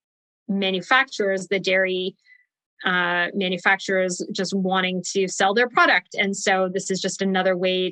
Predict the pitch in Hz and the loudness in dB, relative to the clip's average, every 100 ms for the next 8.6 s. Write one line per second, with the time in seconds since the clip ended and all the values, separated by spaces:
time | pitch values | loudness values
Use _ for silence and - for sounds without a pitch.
0 | - 196 190 185 233 247 220 190 208 190 | -2 0 0 2 4 4 4 0 -2 -4
1 | 190 180 - - 185 185 - 226 262 269 | -2 -2 0 0 0 -2 0 2 4 4
2 | 269 269 269 - - - 208 196 196 - | 4 4 0 -6 -18 -6 -2 0 0 2
3 | 175 175 - - 196 185 - - 220 190 | 2 2 -2 -4 -2 -2 -8 -8 -4 0
4 | 202 190 190 185 180 180 - 185 180 175 | 0 2 2 2 0 -2 -2 0 0 -4
5 | 175 - 185 196 185 185 180 165 170 - | -6 -4 -4 -2 -2 0 2 4 2 0
6 | 220 196 190 196 202 190 190 - - - | -2 0 0 0 2 2 2 0 -6 -10
7 | _ - 202 202 196 190 185 185 180 175 | _ -6 -4 -2 0 2 2 0 0 0
8 | 175 - 196 185 175 | -2 -2 0 0 0